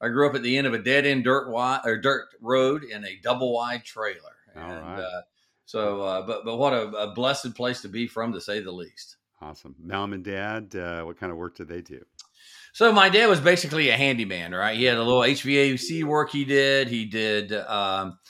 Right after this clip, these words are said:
Speaker 1: uh, also truck driver, things like that. And my mom, uh,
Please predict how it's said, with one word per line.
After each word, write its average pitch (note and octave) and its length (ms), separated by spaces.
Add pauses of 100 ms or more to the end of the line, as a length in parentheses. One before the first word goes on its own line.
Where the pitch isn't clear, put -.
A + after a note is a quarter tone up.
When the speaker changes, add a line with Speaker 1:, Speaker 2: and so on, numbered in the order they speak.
(260)
Speaker 1:
uh, G#2+ 140
also B2+ 320
truck - 340
driver, B2+ 400
things B2+ 280
like A2+ 220
that. A#2 280
And A2 100
my F#2+ 140
mom, B2 640 (280)
uh, A2 140